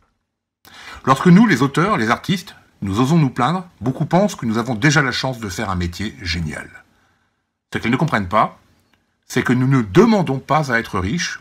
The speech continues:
ou même à bien gagner notre vie. Nous demandons juste de pouvoir gagner assez pour pouvoir continuer à faire ce métier, ce métier génial, justement.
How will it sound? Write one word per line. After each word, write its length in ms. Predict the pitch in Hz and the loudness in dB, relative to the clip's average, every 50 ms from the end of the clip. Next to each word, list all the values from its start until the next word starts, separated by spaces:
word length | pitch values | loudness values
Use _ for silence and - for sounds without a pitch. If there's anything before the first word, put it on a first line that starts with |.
| - - | -12 -10
ou 80 | 107 | -8
même 200 | 98 104 113 120 | -6 -4 -2 0
à 100 | 104 95 | 0 0
bien 240 | 80 87 110 135 139 | 0 0 0 0 0
gagner 240 | 120 120 117 131 127 | 0 0 -2 -2 -2
notre 220 | 113 107 - 131 | -4 -4 -4 -2
vie. 180 | 139 175 175 175 - _ _ _ _ _ _ - | -2 0 -2 -2 -6 _ _ _ _ _ _ -10
Nous 140 | 95 95 98 | -8 -6 -2
demandons 520 | 95 143 151 170 165 165 151 165 156 123 | 2 4 4 4 4 2 0 -2 -2 -4
juste 400 | 98 95 117 175 226 214 - - | -4 0 4 4 4 4 2 -4
de 140 | - 101 107 | -10 -8 -8
pouvoir 380 | 92 - 135 123 139 120 98 101 | -6 -6 -4 -4 -2 -4 -4 -2
gagner 380 | 101 123 120 117 120 131 - _ | -2 -2 0 0 -2 -4 -2 _
assez 460 | - 165 175 175 - - 117 104 120 | 0 2 2 0 -2 -4 -4 -4 -4
pour 160 | 165 - - - | -6 -8 -10 -10
pouvoir 320 | - 107 110 - - - | -6 -4 -4 -4 -4 -4
continuer 480 | - 226 247 - 208 165 131 127 147 - | -4 -2 -2 0 0 0 0 0 0 -2
à 100 | - 127 | -4 -6
faire 260 | - - - 156 - | -6 -4 -6 -6 -6
ce 140 | - - 123 | -4 -4 -4
métier, 400 | 110 120 113 - - 104 92 87 87 - - _ _ | -4 -4 -4 -6 -8 -8 -10 -10 -12 -18 -20 _ _
ce 140 | - - 107 | -8 -6 -4
métier 340 | 113 120 120 - 131 120 | -2 -2 -2 -2 -4 -4
génial, 580 | 110 95 92 123 127 113 113 113 107 98 90 87 - - | -2 0 2 2 2 2 2 2 2 0 -2 -4 -10 -12
justement. 520 | 87 85 87 85 - - - 80 80 76 | -10 -8 -8 -8 -8 -8 -8 -6 -8 -8